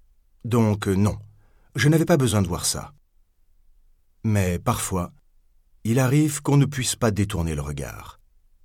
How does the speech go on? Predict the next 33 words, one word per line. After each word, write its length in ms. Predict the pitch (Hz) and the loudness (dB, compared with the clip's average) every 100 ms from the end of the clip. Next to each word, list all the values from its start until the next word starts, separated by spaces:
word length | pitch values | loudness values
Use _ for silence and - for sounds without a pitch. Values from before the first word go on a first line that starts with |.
| _ _ _ _ _ _ _ _ _ _ _ _ _ _ | _ _ _ _ _ _ _ _ _ _ _ _ _ _
Ils 120 | 127 120 | -2 0
se 140 | 170 | 0
sont 160 | - 143 | 4 4
bouffés 400 | 147 147 - 147 | 2 0 2 4
le 140 | 123 | 4
nez 240 | 117 151 - | 4 2 0
à 80 | |
tour 220 | 120 147 101 | -4 -2 -2
de 80 | |
rôle. 340 | 82 65 65 - _ _ _ _ _ _ _ - | -2 -6 -12 -16 _ _ _ _ _ _ _ -6
Marina 540 | 104 92 95 113 135 98 | -2 -2 0 2 2 2
essayant 460 | 101 104 104 120 | 0 0 0 0
sans 240 | 101 95 90 | -2 -4 -4
aucun 240 | 95 92 | -2 -2
doute 320 | 90 151 147 | -2 -2 -4
d'expliquer 560 | 98 - - 110 147 147 | -8 -8 -6 -2 -2 0
qu'elle 160 | 117 | 0
ne 80 | 113 | 0
savait 300 | 110 117 117 - | 0 0 0 -2
absolument 580 | 185 - 156 143 131 117 | -6 -2 0 2 2 0
pas 220 | - 175 | -2 -2
comment 240 | 123 104 | 0 2
Marguerite 440 | 104 98 98 117 92 | 2 2 -2 -2 -4
les 140 | 90 | -4
avait 160 | 90 90 | -4 -6
trouvés, 420 | - 87 76 73 - _ _ _ _ _ _ 104 | -8 -8 -8 -12 -16 _ _ _ _ _ _ -4
et 160 | 101 | -2
qu'elle 160 | 107 104 | 0 2
n'avait 180 | 104 107 | 4 2
pas 140 | 120 | 2
pu 160 | 165 127 | 2 0
empêcher 500 | 92 101 - 139 143 | 0 -2 -2 0 2
Mamochka 680 | 104 104 90 - - 156 | 4 2 2 0 2 -2